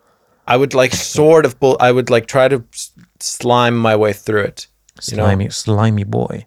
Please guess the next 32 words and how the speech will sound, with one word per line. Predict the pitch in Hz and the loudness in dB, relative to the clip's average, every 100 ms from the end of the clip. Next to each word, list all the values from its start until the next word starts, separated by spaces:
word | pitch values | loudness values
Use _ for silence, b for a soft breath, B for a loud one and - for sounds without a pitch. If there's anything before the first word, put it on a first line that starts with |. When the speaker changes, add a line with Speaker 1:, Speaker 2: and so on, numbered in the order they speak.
| - | -4
Speaker 1:
Like, | 110 104 117 | -2 -2 0
uh, | |
I | 107 117 | 2 2
would | 120 | 2
try | 143 131 | 2 0
to | |
Slytherin | 120 131 127 120 113 | 0 -2 0 2 0
my | 107 | 0
way | 107 107 104 113 _ _ _ _ _ _ _ _ _ _ | 2 2 0 -4 _ _ _ _ _ _ _ _ _ _
into | - 117 - 117 107 | -8 -8 -2 2 4
a, | 104 - - _ _ - | 4 2 -4 _ _ -10
a | - | -6
situation | - 113 120 113 - 107 | -4 0 2 2 0 0
that | 104 | 2
is | 101 98 - | 2 -2 0
Speaker 2:
Yeah. | 110 | 0
Speaker 1:
optimal | - 113 104 | 0 -2 -2
for | 95 104 | -2 -6
me. | 104 101 92 - - | -4 -8 -12 -12 -6
Speaker 2:
Yeah. | 104 - | -6 -8
<laughs> | - - - _ _ _ _ _ _ _ _ - | -14 -14 -16 _ _ _ _ _ _ _ _ -6
Okay, | 123 117 | -2 0
so | 123 127 | 2 2
it's | 131 - - - _ _ _ _ _ _ _ | 2 -4 -12 -14 _ _ _ _ _ _ _
apologize | 135 - 131 131 139 127 | -4 2 2 2 2 2
for | 127 | 0
not | 120 123 | 0 0
knowing? | 123 135 160 | 0 2 0
Speaker 1:
I | |
think | - 123 139 | -2 -4 -6
so, | - 110 | -4 -4
yeah. | 107 113 113 107 | 0 4 4 2